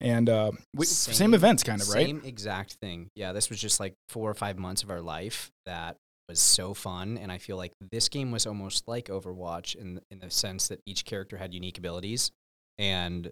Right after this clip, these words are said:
Speaker 2: that made the game really fun, kinda more, <clears throat> more meta. So yeah, this is another one that it's just a, an experience for me.
Speaker 1: Yeah. After that,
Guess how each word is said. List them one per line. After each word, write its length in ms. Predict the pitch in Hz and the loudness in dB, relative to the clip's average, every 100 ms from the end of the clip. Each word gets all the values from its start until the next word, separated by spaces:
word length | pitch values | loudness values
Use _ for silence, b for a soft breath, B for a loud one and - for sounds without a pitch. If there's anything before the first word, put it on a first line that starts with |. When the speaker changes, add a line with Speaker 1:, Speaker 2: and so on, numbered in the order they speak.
| - | -10
Speaker 2:
that 160 | 107 95 | -8 -6
made 160 | 92 | -6
the 40 | 85 | -6
game 160 | 87 | -8
really 200 | 87 87 | -6 -8
fun, 340 | - 90 87 92 | -8 -8 -6 -6
kinda 200 | - 95 | -4 0
more, 180 | 92 87 | 0 2
<clears throat> 160 | 180 | 2
more 180 | 135 117 | 0 -4
meta. 260 | 101 95 127 - _ - | -4 -4 -4 -8 _ -4
So 100 | 131 | 2
yeah, 100 | 127 | 2
this 120 | 123 | 4
is 60 | 135 | 2
another 240 | 113 113 | 2 0
one 140 | 104 | -2
that 100 | 92 - | -6 -8
it's 180 | 101 - | -4 0
just 220 | 101 - | 0 -2
a, 120 | 82 | -6
an 60 | 95 | -6
experience 580 | 92 - 92 85 82 - | 0 -2 0 -6 -4 -4
for 140 | - | -4
me. 180 | 76 - _ - | -14 -14 _ -4
Speaker 1:
Yeah. 160 | 113 - - | -4 -2 10
After 260 | 143 - 143 | 10 12 10
that, 300 | 131 165 | 10 10